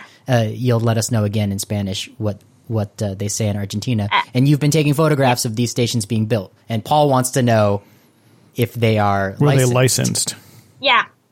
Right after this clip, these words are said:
Speaker 1: Uh, no, re-, n-, uh,
Speaker 3: <laughs>
Speaker 1: no, no one is legal.
Speaker 3: Uh-huh.
Speaker 1: Uh, because the, um, uh,
Speaker 3: Because this
Speaker 1: because
Speaker 3: law
Speaker 1: of
Speaker 3: never
Speaker 1: that
Speaker 3: happened.
Speaker 1: law. Yeah.
Speaker 3: Yeah.
Speaker 1: Yeah, because the, the, the, the idea of the law that,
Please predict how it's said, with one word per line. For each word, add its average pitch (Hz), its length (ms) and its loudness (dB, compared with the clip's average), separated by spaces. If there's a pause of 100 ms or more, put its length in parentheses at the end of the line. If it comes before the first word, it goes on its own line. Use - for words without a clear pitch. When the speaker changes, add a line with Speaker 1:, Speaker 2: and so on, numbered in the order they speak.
(640)
Speaker 1:
Uh, 269 480 4
no, 262 280 0
re-, 226 240 -4
n-, 214 460 -12 (340)
uh, 202 560 2
Speaker 3:
<laughs> - 40 -12
Speaker 1:
no, 233 300 2
no 226 220 2
one 214 320 2
is 254 260 0
legal. 233 300 2 (400)
Speaker 3:
Uh-huh. 127 220 2
Speaker 1:
Uh, 220 600 4
because 233 340 -2
the, 233 360 2
um, 220 540 -8 (440)
uh, 208 340 0
Speaker 3:
Because 156 240 2
this 151 120 2
Speaker 1:
because - 220 2
Speaker 3:
law 147 80 4
Speaker 1:
of 143 40 2
Speaker 3:
never 135 200 2
Speaker 1:
that 123 60 0
Speaker 3:
happened. - 340 0
Speaker 1:
law. 294 40 0
Yeah. 269 260 0 (120)
Speaker 3:
Yeah. 285 340 0 (280)
Speaker 1:
Yeah, 269 240 0
because 247 300 -4
the, 254 140 -4
the, 247 160 0
the, 240 240 -2
the 254 160 -2
idea 311 420 2
of 226 140 -2
the 233 80 0
law 240 260 2
that, 196 300 0